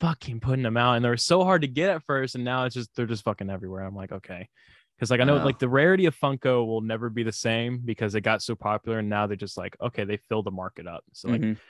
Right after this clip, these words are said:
Speaker 1: it's not even like, like, you're finding something rare anymore. So
Speaker 2: No.
Speaker 3: S-, some of those bad, old bad boys, they sell for some good money, right?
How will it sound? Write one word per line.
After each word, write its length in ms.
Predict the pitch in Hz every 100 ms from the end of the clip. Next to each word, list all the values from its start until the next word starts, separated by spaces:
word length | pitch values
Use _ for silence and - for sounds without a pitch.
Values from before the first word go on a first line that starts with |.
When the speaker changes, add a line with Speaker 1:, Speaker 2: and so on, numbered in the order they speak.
| _ _
Speaker 1:
it's 100 | 127
not 180 | 147 156
even 160 | 147 135
like, 340 | 127 120 117
like, 140 | 117 107
you're 120 | 107
finding 360 | - 113 110
something 320 | 107 113 101 95
rare 260 | 101 101
anymore. 580 | 92 85 85 85 78 - _
So 460 | - 98 92 92 - _ _
Speaker 2:
No. 300 | - 101 98
Speaker 3:
S-, 200 | 85 - -
some 220 | - 160
of 60 | 226
those 260 | 220 131
bad, 420 | - 143 127 120 110
old 260 | 123 165
bad 200 | 175 131
boys, 340 | 113 110 110 -
they 180 | - 135
sell 320 | 180 - 147
for 120 | 226 151
some 200 | 123 107
good 160 | 104
money, 300 | 95 110 127
right? 380 | 73 85 117 156